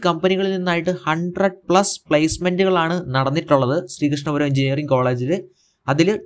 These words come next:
ടോപ്പ് സാലറി ആയിട്ട് റെക്കോർഡ് ചെയ്തിരിക്കുന്നത് എയ്റ്റ് ലാക്ക് per ഇയറും അതുപോലെ തന്നെ ആവറേജ് സാലറി പാക്കേജ് എന്ന് പറയുന്നത് ത്രീ പോയിന്റ്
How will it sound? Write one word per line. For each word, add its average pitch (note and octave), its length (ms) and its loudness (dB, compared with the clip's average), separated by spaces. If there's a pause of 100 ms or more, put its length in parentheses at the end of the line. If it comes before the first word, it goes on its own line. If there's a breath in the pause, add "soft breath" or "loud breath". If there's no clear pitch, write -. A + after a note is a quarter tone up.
ടോപ്പ് F3+ 340 4
സാലറി G3 380 2
ആയിട്ട് F#3 200 2
റെക്കോർഡ് F3 380 2
ചെയ്തിരിക്കുന്നത് D#3 600 0 (100)
എയ്റ്റ് F3 320 2
ലാക്ക് C#3+ 480 2
per F3 220 0
ഇയറും B2+ 500 2
അതുപോലെ D3+ 420 2
തന്നെ E3+ 340 -2
ആവറേജ് F3+ 560 2
സാലറി F3 420 2
പാക്കേജ് F#3 480 2
എന്ന് F3+ 120 -2
പറയുന്നത് C#3 580 2 (440)
ത്രീ G3 300 4
പോയിന്റ് G3 320 2